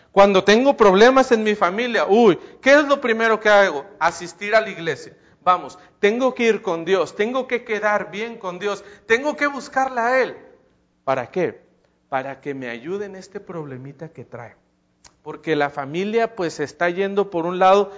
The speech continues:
que no se debe de ir. Cuando tengo problemas de dinero, ahora sí hay que leer la Biblia.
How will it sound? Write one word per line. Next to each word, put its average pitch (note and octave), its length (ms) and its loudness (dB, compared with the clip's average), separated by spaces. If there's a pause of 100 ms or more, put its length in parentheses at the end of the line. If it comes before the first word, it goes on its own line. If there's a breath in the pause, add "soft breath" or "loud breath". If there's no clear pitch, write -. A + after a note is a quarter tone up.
(120)
que F3+ 140 -2
no E3+ 200 -4
se F3 200 -6
debe D#3+ 280 -2
de E3+ 120 -2
ir. A#3+ 240 -6 (280 loud breath)
Cuando A#3+ 320 2
tengo C#4 360 0
problemas A#3 540 4
de A3+ 100 6
dinero, G3+ 500 2
ahora F3+ 260 -4
sí - 140 -16
hay F3+ 120 -12
que F3 120 -18
leer D#3 300 -12
la B2 100 -14
Biblia. A#2+ 380 -20